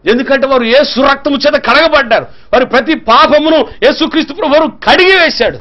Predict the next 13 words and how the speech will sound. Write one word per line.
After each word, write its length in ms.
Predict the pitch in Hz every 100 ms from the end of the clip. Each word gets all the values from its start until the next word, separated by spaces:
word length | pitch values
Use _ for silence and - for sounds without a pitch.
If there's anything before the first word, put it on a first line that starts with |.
| - - -
వారు 140 | 156 180
ఒప్పుకున్నారు 460 | 196 240 339 359
కాబట్టి 420 | 240 208 147 - - _ _ _ _ _ _ 117
వారు 200 | 160 202
కూడా 160 | 208
దేవుని 340 | 185 220 247 240
రాజ్యంలో 320 | 220 220 214
ఉంటారు. 460 | 185 175 156 135 113 _ _ -
నీ 100 | 135
కూడా 220 | 175 180
దేవుని 280 | 165 202 202
రాజ్యంలో 320 | 196 160 160
ఉంటావు. 400 | 143 120 117 98